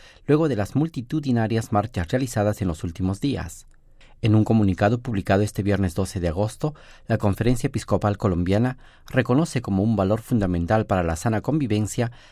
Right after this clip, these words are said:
el respeto por todo ser humano, independientemente de su raza, sexo, orientación sexual, origen nacional o familiar,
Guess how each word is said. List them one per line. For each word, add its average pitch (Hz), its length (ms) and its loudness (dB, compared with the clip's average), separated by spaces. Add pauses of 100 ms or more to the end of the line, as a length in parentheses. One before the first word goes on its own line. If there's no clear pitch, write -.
(160)
el 117 140 4
respeto 160 420 0
por 120 160 -4
todo 123 240 2
ser 110 220 0
humano, 104 420 4 (320)
independientemente 117 960 4
de 101 80 0
su - 160 -4
raza, 101 600 0
sexo, - 640 -2
orientación 104 580 0
sexual, 117 500 0 (360)
origen 123 360 2
nacional 110 400 2
o 95 40 2
familiar, 104 600 2